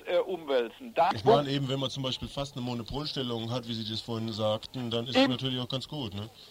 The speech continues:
Speaker 1: im, nat-, natürlich ist das gut. Monopol ist immer schlecht. Nur wenn Sie selber Monopolist sind, dann
Speaker 2: Dann ist
Speaker 1: ist es
Speaker 2: gut,
Speaker 1: gut.
Speaker 2: ne?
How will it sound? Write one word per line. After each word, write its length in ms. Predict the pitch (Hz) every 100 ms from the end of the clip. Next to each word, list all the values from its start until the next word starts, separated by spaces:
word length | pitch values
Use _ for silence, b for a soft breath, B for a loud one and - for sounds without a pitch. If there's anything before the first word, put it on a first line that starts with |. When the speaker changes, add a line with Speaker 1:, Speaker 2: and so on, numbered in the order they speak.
| 233
Speaker 1:
im, 120 | 226 - - - - -
nat-, 300 | 226 240 - -
natürlich 640 | 208 233 226 247 320 294 233
ist 200 | 214 -
das 160 | 208 -
gut. 240 | 185 196 202
Monopol 800 | 208 254 247 - 233 285 285 233 -
ist 200 | 226 226 -
immer 300 | 277 277 254
schlecht. 600 | - - 208 185 - -
Nur 220 | 185 240
wenn 160 | 214 226
Sie 180 | 196 175
selber 320 | 185 254 233
Monopolist 640 | 214 220 208 208 196 180 151 -
sind, 220 | 117 -
dann 120 | 175
Speaker 2:
Dann 80 | 117
ist 120 | 117
Speaker 1:
ist 120 | 160
es 60 | 127
Speaker 2:
gut, 240 | 139 113
Speaker 1:
gut. 20 | 104
Speaker 2:
ne? 200 | 113